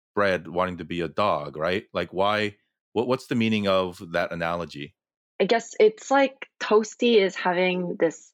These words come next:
Speaker 2: identity crisis, right? Because he is part bread and part dog. Um,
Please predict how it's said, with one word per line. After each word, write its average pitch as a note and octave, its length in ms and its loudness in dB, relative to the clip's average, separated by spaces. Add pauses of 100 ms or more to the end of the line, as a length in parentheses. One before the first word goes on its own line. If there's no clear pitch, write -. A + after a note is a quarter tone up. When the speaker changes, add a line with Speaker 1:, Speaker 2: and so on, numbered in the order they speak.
Speaker 2:
identity D3+ 500 -4
crisis, - 500 -8
right? D#3+ 160 -2
Because E3 340 -4
he F#3 160 2
is F3 220 -2 (440)
part G#3 300 0
bread D3+ 360 2 (340)
and E3 200 -4
part - 380 -4
dog. D2+ 320 -4 (800)
Um, E3 480 0